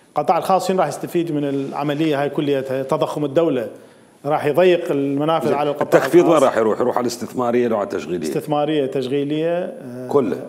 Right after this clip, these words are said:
Speaker 1: اي، آه، سلعية، خدمية.
Speaker 2: كله راح يصير فيه تخفيض.
Speaker 1: طبعا.
Speaker 2: تشيلون عشرين، ثلاثين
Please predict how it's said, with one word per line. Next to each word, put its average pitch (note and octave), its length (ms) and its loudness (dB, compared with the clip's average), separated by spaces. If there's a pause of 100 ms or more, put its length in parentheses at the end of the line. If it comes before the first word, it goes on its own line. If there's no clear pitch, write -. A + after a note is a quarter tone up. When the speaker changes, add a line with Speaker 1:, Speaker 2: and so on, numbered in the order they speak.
Speaker 1:
اي، C3 220 -6 (100)
آه، B2+ 300 -10
سلعية، C#3+ 380 -4
خدمية. A#2 520 -8 (640)
Speaker 2:
كله D#3 200 0
راح A#2 80 -2
يصير A#2+ 160 -4
فيه G#2 80 -2
تخفيض. G2+ 440 -8
Speaker 1:
طبعا. C2+ 180 -10 (960)
Speaker 2:
تشيلون B2+ 320 -2
عشرين، C3 300 -4
ثلاثين A#2+ 480 -4